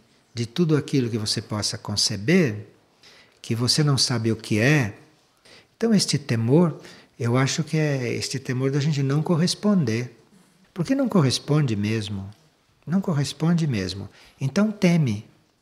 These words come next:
E isso é natural. Isso não é doença, não. Não tem tratamento pra isso. Porque você tá diante de uma coisa a qual você não corresponde.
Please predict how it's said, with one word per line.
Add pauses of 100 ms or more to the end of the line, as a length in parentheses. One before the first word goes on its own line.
(1600)
E
isso
é
natural. (960)
Isso
não
é
doença,
não. (1400)
Não
tem
tratamento
pra
isso. (1200)
Porque
você
tá
diante
de
uma
coisa
a
qual
você
não
corresponde.